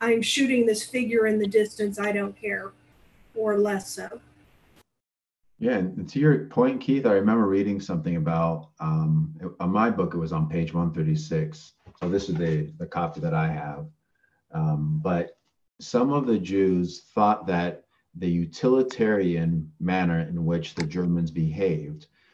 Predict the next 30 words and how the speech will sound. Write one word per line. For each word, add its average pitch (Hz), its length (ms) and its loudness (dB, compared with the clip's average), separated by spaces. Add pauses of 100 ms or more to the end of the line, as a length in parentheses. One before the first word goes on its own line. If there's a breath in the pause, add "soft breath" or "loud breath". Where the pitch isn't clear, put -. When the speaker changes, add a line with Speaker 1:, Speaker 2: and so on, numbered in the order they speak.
(140)
Speaker 2:
would 85 520 0 (100)
be 110 220 4
a 90 100 2
saving 104 500 -2
grace 90 360 2
for - 140 -8
those 80 260 -2
individual 80 540 0
Jews 104 480 0 (220 soft breath)
if 123 320 0
they 95 280 2
were 87 220 0
useful 87 800 0 (460 soft breath)
to 185 180 -4
the 170 100 -2
Germans, - 460 0
because 98 320 -4
they - 140 4
thought, 95 360 0 (120)
"They're 104 360 4
so 127 240 0
utilitarian. 113 960 0
If 95 140 -6
I 90 160 0
show 151 400 0
that 92 240 0
I 87 180 -2
can 85 160 0
be 85 160 0
productive 90 880 0